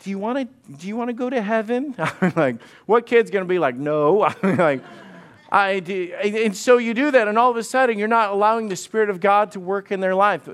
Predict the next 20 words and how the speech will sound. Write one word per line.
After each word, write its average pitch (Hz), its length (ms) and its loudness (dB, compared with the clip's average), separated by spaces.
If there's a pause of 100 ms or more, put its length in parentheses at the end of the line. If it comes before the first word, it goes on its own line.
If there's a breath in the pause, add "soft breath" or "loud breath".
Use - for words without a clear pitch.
It 190 140 -4
is 202 160 -2
the 190 100 0
work 196 380 0
of 226 120 -4
the 180 100 -2
Spirit 196 440 -2
of 170 160 -4
God. 185 300 2
It's 143 220 -8
our 202 240 0
job 196 320 0
is 190 120 -10
to 175 100 -8
share 180 340 -4
the 185 120 -4
truth, 190 340 -6
to 147 80 -12
spread 185 300 0
it. 127 120 -6